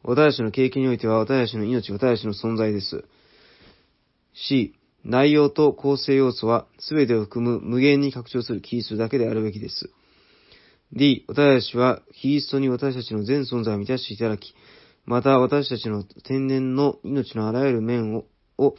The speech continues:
彼ご自身にもって、を、彼ご自身をもって置き換えていただくべきです。ローマ数字六、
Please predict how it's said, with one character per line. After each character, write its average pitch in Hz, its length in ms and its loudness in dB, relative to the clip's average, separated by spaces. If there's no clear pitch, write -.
彼 135 240 2
ご 117 140 0
自 123 220 -8
身 104 220 -6
に 101 140 -6
も 131 120 0
っ 139 40 -6
て、 - 300 -2
を、 117 100 -4
彼 135 220 0
ご 120 80 4
自 123 140 -4
身 117 60 -2
を 113 40 -2
も 151 120 0
っ - 40 -16
て - 80 -4
置 110 160 -2
き - 40 -20
換 135 100 2
え 110 40 2
て 107 60 -6
い 98 40 -6
た 107 100 -2
だ 107 100 -4
く - 100 -14
べ 101 80 -6
き 101 80 -8
で 92 100 -6
す。 - 240 -8
ロ 127 100 -2
ー - 20 2
マ 135 120 2
数 127 240 0
字 110 120 0
六、 120 360 -2